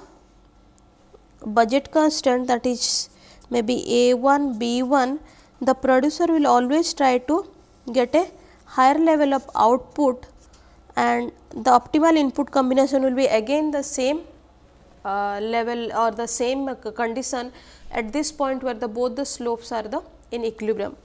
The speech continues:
Now, suppose there is again increase in the budget constant, the producer will always try to produce at a higher level of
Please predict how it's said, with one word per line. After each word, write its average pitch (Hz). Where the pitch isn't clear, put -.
Now, 277
suppose 359
there 320
is 311
again 277
increase 254
in 254
the 330
budget 220
constant, 269
the 254
producer 262
will 339
always 254
try 254
to 269
produce 247
at 262
a 330
higher 240
level 247
of 311